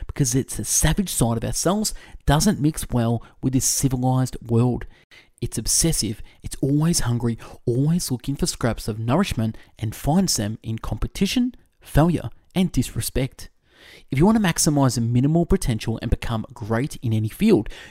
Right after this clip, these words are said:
you must embrace your savage side and become imbalanced, at least for a period of time. You'll need to funnel every minute of every single day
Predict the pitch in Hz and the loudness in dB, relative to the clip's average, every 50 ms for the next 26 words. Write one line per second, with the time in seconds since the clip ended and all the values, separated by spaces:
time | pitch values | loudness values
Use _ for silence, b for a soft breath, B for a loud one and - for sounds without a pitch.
0 | B - 127 123 113 117 127 156 170 - - - 170 190 - - 117 113 113 117 | B -2 -2 0 0 2 0 0 0 -2 -4 -2 -2 -2 0 0 0 0 -2 -4
1 | - - 113 - - - - - 147 151 - 185 - - - 113 82 - - B | -6 -8 -10 -6 -4 -2 0 2 2 2 2 0 0 0 0 0 0 -2 -6 B
2 | B B B B B - 117 - - - - 113 107 - - 117 117 110 - _ | B B B B B -10 -8 -6 -4 -2 -2 -2 -2 -4 -4 -6 -6 -6 0 _
3 | - 131 131 131 73 - - - b b b b b - - 117 - - 120 139 | 4 4 4 2 0 -2 -6 -8 b b b b b -8 -8 -6 -4 0 0 2
4 | 175 147 - - - - - - _ _ - - - 208 196 - - - - 110 | 0 0 -2 -6 -8 -10 -14 -20 _ _ -6 0 2 2 4 2 0 -2 -2 -4
5 | 107 - - - - 120 131 139 123 110 107 110 - B B B B B B B | -4 -4 -2 0 2 4 4 2 0 -2 -6 -8 -12 B B B B B B B
6 | B 139 143 147 165 160 - 135 - - 139 131 - - 113 - - 113 110 113 | B 4 4 4 4 2 0 0 0 2 2 2 0 -2 -4 -2 -2 0 2 2
7 | 123 147 175 180 - - - - - - 127 127 147 160 - - 165 170 160 180 | 4 4 4 2 0 -2 -4 -2 0 0 -2 0 -2 -2 -2 0 0 0 0 0
8 | - - 117 90 104 120 | 0 0 0 0 -2 -6